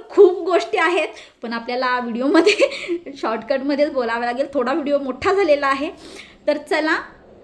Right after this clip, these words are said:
परत भेटू अशाच एका विषयासोबत. जर तुम्हाला माझा व्हिडिओ आवडला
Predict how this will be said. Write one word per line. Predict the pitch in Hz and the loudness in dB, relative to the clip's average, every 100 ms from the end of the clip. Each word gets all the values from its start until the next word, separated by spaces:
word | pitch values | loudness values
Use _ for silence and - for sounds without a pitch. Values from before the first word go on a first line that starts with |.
| - | -2
परत | 320 403 440 | 2 2 2
भेटू | 415 392 330 349 - | 2 2 0 -2 -4
अशाच | 277 - 359 427 | -6 -4 -4 -2
एका | 466 381 | -2 0
विषयासोबत. | 339 349 302 302 277 220 | -2 -2 -2 0 -2 0
जर | 269 415 | 0 0
तुम्हाला | 427 392 349 | -2 -6 -4
माझा | 320 | -2
व्हिडिओ | 311 277 285 - - | -2 0 0 0 -2
आवडला | 262 262 349 381 311 | 0 2 2 2 0